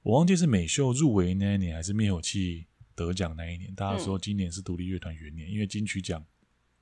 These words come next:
Speaker 1: 拿，非-，独立乐团拿了非常多奖。
Speaker 2: 嗯。
Speaker 1: 但是并不代表说你小众的曲风
Speaker 2: 有被看到。
Speaker 1: 终于，终于冒出头了，也没有啊。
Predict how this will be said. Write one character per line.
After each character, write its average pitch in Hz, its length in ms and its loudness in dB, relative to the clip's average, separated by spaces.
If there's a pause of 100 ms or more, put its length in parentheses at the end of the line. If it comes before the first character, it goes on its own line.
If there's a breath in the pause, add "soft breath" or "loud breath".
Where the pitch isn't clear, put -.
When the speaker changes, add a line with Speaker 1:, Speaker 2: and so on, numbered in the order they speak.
(220)
Speaker 1:
拿， 98 340 2 (120)
非-， - 200 -6
独 113 140 -2
立 123 80 2
乐 117 80 4
团 101 160 0
拿 92 120 0
了 92 80 0
非 98 140 0
常 92 100 0
多 85 160 -6
奖。 85 220 -10
Speaker 2:
嗯。 202 320 -8 (760)
Speaker 1:
但 135 180 2
是 117 320 2 (1600)
并 143 180 4
不 120 120 4
代 113 180 4
表 87 220 0
说 92 560 2 (380)
你 95 100 -6
小 87 260 -2
众 104 220 0
的 90 100 0
曲 - 240 -8
风 87 400 -8 (1080)
Speaker 2:
有 107 180 4
被 - 160 6
看 151 300 2
到。 160 120 0
Speaker 1:
终 107 180 4
于， - 20 4
终 98 80 4
于 92 40 4
冒 95 240 4
出 92 200 -6
头 80 220 -10
了， 78 140 -14
也 98 120 -6
没 90 180 -6
有 98 200 0
啊。 80 140 -10